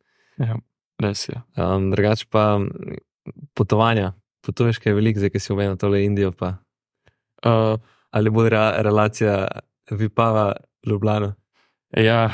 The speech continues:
Speaker 1: zadnje cajte je res kar tako, ke je tako, da težko si vzamem dejansko, pač v bendu sploh si težko vzamemo, ne vem, deset dni.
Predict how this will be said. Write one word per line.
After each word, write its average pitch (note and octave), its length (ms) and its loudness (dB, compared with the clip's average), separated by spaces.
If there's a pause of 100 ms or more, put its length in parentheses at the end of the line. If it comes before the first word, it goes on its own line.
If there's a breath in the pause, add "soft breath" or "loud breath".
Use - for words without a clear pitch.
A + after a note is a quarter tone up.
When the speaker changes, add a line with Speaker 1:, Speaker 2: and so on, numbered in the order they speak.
(320 loud breath)
Speaker 1:
zadnje G#2+ 400 2
cajte G#2+ 380 0
je G#2 60 0
res G#2 180 -2
kar G#2+ 200 -2
tako, - 300 -2
ke G#2 160 -2 (920)
je G2 180 2
tako, - 240 0
da G2+ 380 2 (800 loud breath)
težko B2+ 420 2
si - 160 2
vzamem G#2+ 580 2 (280)
dejansko, G2 600 0
pač G2 260 -2
v G2+ 80 2
bendu G#2+ 360 2
sploh G2+ 320 0
si F#2+ 280 0
težko G2+ 400 0
vzamemo, G2 640 2
ne F#2+ 180 0
vem, F#2+ 200 4
deset F#2+ 340 2
dni. G2 320 2